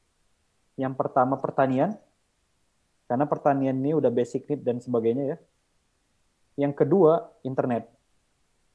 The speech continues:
I T. Itu yang nggak jatuh. Yang di mana-mana ketika, eh, banyak teman-teman yang misalnya di oil and gas dan sebagainya, ada yang di P H K, ada yang dirumahkan.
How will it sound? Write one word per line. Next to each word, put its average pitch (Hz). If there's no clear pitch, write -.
I 123
T. 123
Itu 127
yang 160
nggak 127
jatuh. 123
Yang 131
di 131
mana-mana 131
ketika, 131
eh, 131
banyak 131
teman-teman 131
yang 123
misalnya 123
di 127
oil 123
and 135
gas 135
dan 127
sebagainya, 131
ada 117
yang 117
di 117
P 123
H 156
K, 135
ada 113
yang 113
dirumahkan. 151